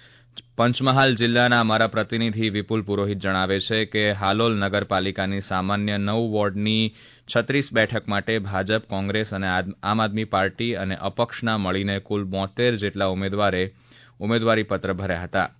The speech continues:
સોમવારે અને ગઈકાલે બપોર સુધીમાં એકવીસ જેટલા લોકોએ પોતાના ઉમેદવારી પત્ર ખેંચી લેતા ભાજપના એકવીસ જેટલા ઉમેદવાર બિનહરીફ જાહેર થયા હતા. અમરેલી જિલ્લાના અમારા પ્રતિનિધિ હરેશ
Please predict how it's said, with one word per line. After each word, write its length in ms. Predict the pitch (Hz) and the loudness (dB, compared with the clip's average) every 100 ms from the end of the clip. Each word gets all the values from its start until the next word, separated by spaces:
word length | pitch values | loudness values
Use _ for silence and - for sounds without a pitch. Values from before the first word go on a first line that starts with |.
| _ - | _ -12
સોમવારે 520 | - 110 110 117 117 117 | -4 0 4 4 6 4
અને 220 | 107 104 | 2 2
ગઈકાલે 380 | 101 98 104 107 | 2 2 0 0
બપોર 320 | 98 104 101 | -2 -2 -6
સુધીમાં 560 | 110 98 104 101 98 | -6 -6 -4 0 0
એકવીસ 420 | - 104 123 123 - | -2 -6 -2 -2 -2
જેટલા 240 | 98 101 | -2 0
લોકોએ 380 | 92 92 101 104 | 0 0 -2 -2
પોતાના 400 | 95 95 95 95 | -4 -4 -2 -4
ઉમેદવારી 500 | 85 98 101 98 95 | -4 -6 -2 -2 -2
પત્ર 300 | 92 90 92 | -4 -6 -6
ખેંચી 320 | - 92 98 | -6 -8 -4
લેતા 400 | 92 90 110 120 - - - - | -4 0 2 0 -2 -20 -20 -10
ભાજપના 580 | 95 98 98 113 120 117 | -2 0 0 0 0 -2
એકવીસ 460 | 92 110 139 143 127 | -2 -4 -4 -4 -4
જેટલા 200 | 107 107 | -2 0
ઉમેદવાર 440 | 98 101 98 98 | 0 0 0 0
બિનહરીફ 420 | 101 104 98 95 - | 0 -4 -2 -4 -4
જાહેર 240 | 98 87 | -4 -4
થયા 200 | 85 82 | -4 -6
હતા. 280 | 87 - 87 - - - - - - | -6 -2 -4 -4 -20 -20 -20 -20 -6
અમરેલી 380 | 98 110 120 123 | 0 4 4 4
જિલ્લાના 400 | 117 120 120 120 | 2 2 4 4
અમારા 260 | 113 110 113 | 4 4 4
પ્રતિનિધિ 500 | 113 107 117 113 117 | 2 -2 -2 0 0
હરેશ 260 | 107 117 | 0 0